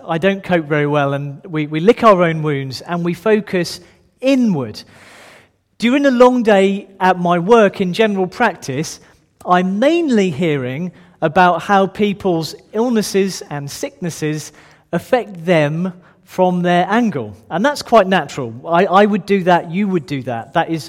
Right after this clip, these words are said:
a normal, um, probably healthy response to do. But what we see here is something quite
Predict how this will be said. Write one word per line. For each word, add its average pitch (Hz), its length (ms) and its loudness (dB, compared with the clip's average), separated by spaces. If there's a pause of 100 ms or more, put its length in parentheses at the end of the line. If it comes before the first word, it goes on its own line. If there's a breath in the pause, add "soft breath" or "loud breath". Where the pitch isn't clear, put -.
a 156 80 -4
normal, 165 560 -4 (320)
um, 131 380 -6 (160)
probably 156 220 -2
healthy 190 320 2
response 139 500 -8
to - 140 -14
do. 135 320 -4 (580 loud breath)
But 226 120 4
what 339 120 2
we 381 100 6
see 262 280 -2
here 226 260 4
is 185 100 2
something 269 520 -2
quite 226 580 -2